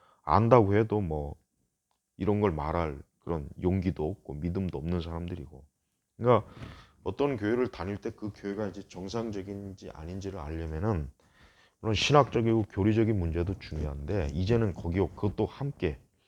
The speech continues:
그 교회 목사가 정치적으로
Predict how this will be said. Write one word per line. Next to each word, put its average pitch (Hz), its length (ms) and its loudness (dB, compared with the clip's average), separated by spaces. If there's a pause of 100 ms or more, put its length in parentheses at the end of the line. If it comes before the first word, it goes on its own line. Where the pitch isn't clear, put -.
(640)
그 131 300 6
교회 123 360 10
목사가 101 840 4 (580)
정치적으로 110 1000 4